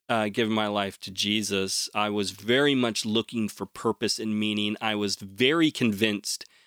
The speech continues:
in my early life that life was meaningless. So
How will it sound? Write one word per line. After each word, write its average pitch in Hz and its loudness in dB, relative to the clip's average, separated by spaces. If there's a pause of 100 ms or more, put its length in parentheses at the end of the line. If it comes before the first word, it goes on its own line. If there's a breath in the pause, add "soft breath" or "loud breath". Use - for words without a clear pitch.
(280 soft breath)
in 110 0 (100)
my 107 -2
early 110 0
life 101 0
that 107 -2
life 104 -2
was 104 0
meaningless. 117 2 (840)
So 151 6